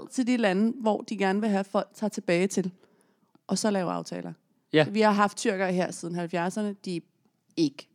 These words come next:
Speaker 1: vi vil ikke have dem. Hvad gør vi?
Speaker 2: <laughs> Ja.
Speaker 1: Hvordan sender vi dem tilbage? Det er jo det, de burde bruge deres tid på, i stedet for at sidde inde i Folketinget og
Speaker 2: Ja, ja, det,
Speaker 1: snakke
Speaker 2: det,
Speaker 1: skæg på Gentofte.
Speaker 2: det er faktisk egentlig underligt, at der ikke er en højreorienteret interesseorganisation, der laver noget...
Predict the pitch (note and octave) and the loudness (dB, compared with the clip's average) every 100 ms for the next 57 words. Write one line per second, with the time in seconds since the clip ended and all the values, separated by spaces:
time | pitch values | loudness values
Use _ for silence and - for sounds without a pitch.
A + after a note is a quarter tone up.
0 | _ F3+ F3 _ _ D#3 C#3 D3+ D#3 E3+ | _ -6 -6 _ _ -10 -8 -6 -8 -10
1 | _ _ _ - F3+ D#3 D#3+ G3+ D#3 F#3+ | _ _ _ 2 4 6 4 4 6 4
2 | D#3+ G#3+ F3 D3+ - - A3 F#3+ G#3+ F#3+ | 8 6 6 4 2 6 6 6 2 0
3 | F3 E3+ F3+ E3 D#3+ F3 _ _ - G#3+ | 0 -4 -4 -2 -4 -4 _ _ -6 -2
4 | G#3+ D#4+ F#4 G3+ F#3 G3 G3 F#3+ F#3+ F3+ | 2 2 4 2 2 0 0 -2 -4 -4
5 | F3 F#3 F#3 F#3 - F#3+ F#3 F#3 F3+ F3 | -4 -4 -4 -6 -2 -2 -2 -4 -4 -6
6 | C4+ - G3 F3+ E3+ _ _ _ _ _ | -8 -10 -10 -10 -12 _ _ _ _ _
7 | _ - C3 - B2+ A#2+ - A#2 - E3+ | _ -2 2 4 4 4 0 -6 0 0
8 | E3 - _ _ - G#2+ G3 B3 - G3+ | -2 -8 _ _ -4 2 2 2 -4 -14
9 | - _ - F#3+ A3+ G#3 A#2+ A#2 G3 G3+ | -14 _ -6 -6 -4 0 2 2 2 2
10 | - G3+ E3+ D#3+ C#3+ D3 F3+ A#2+ C3+ C#3+ | 0 -4 0 0 4 2 2 0 0 -2
11 | C#3+ - C#3+ F#3 D#3+ A2+ - A2 G#2+ A#2+ | -4 2 4 4 2 -2 -2 -4 -2 -4
12 | B2 A2 A#2 D#3 A2+ G#2+ G#2 G#2+ B2 G#2 | -4 -2 -2 -2 -4 -4 -8 -8 -8 -4
13 | A#2 A2+ A2+ A#2+ D#3+ D3+ A#2+ A2+ G#2+ G#2 | 0 4 6 6 4 4 4 4 2 -2